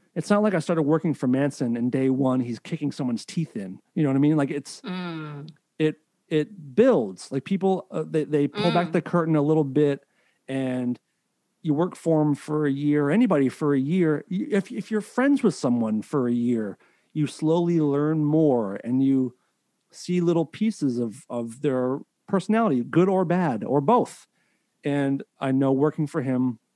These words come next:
Speaker 1: it did happen slowly. And then it, it took me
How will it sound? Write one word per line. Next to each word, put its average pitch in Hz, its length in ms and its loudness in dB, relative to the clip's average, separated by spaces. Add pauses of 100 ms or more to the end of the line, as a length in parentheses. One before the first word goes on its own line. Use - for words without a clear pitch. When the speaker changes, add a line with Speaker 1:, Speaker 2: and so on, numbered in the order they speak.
(720)
Speaker 1:
it 127 260 -6
did 151 220 2
happen 127 640 -4 (100)
slowly. 190 760 0 (580)
And 147 200 0
then 147 280 0 (840)
it, 147 220 -6
it 139 160 -4
took - 300 -2
me 165 440 0